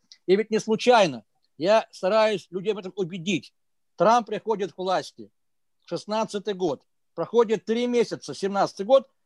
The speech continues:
и Трамп принимает одно из своих распоряжений. Он запрещает мониторинг американских неонацистов.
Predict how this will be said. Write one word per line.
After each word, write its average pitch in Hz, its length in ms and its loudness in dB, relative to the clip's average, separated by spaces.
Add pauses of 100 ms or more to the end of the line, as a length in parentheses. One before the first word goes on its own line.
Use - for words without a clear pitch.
(140)
и 175 80 -4
Трамп 233 340 2
принимает 214 540 0
одно 180 260 -2
из 196 100 -2
своих 208 400 0
распоряжений. 202 840 -2
Он 214 180 -2
запрещает 220 800 -2 (400)
мониторинг 190 720 2 (340)
американских 190 800 -2
неонацистов. 190 720 -6